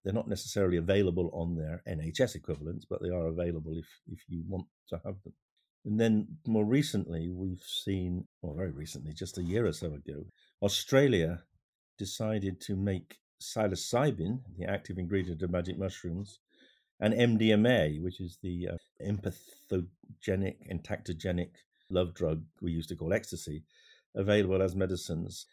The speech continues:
And that, but they're available for people who have failed on other treatments. So psilocybin is now, can be used in Australia on a compassionate basis for people who failed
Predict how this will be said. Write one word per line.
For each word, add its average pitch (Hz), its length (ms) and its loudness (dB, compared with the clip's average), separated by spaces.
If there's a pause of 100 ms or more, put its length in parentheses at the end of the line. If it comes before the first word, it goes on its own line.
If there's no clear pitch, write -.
(180)
And 107 160 2
that, 117 120 2
but 113 140 2
they're 139 180 8
available 127 540 4
for 104 160 -8
people 113 420 -4 (220)
who 101 240 -2
have 95 120 0
failed 110 440 0
on 95 240 0 (480)
other 101 180 2
treatments. - 640 -8
So 85 100 -6
psilocybin 95 1080 -2
is 90 120 -6
now, 92 320 -2 (800)
can 107 100 -2
be 104 80 4
used 101 280 4
in 98 60 2
Australia 92 360 2
on 95 100 0
a 90 40 4
compassionate 104 760 -4
basis 101 440 -2
for - 120 -10
people 98 380 -6
who 92 100 -4
failed 90 480 -4